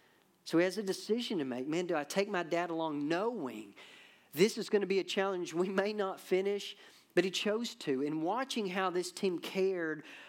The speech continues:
uh, for this man who would not give up, uh, watching them go to these villages and the people just cheering to see them come through. But it's what one man said that has really stuck with me. And I don't remember exactly what team, but he says,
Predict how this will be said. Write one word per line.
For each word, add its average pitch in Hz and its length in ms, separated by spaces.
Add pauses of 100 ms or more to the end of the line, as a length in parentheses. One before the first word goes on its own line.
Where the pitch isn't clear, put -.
(100)
uh, 156 120
for 170 180
this 175 260
man 165 360
who 180 160
would 170 340
not 196 480
give 165 260
up, 127 400 (540)
uh, 156 80
watching 220 420
them 180 160
go 185 260
to 190 200
these 147 220
villages 151 680
and 147 100
the 143 120
people 190 360
just 143 320
cheering 202 720
to 143 160 (320)
see 240 400
them 185 260
come 170 320
through. 147 640 (680)
But 190 100
it's 208 160
what 226 180
one 269 220
man 220 240
said 143 580
that 147 160
has 156 220
really 165 240
stuck 156 360
with 139 240
me. 110 300 (640)
And 156 120
I 175 100
don't 180 100
remember 165 340
exactly 156 440
what 147 220
team, 139 300
but 135 100
he 139 60
says, 170 380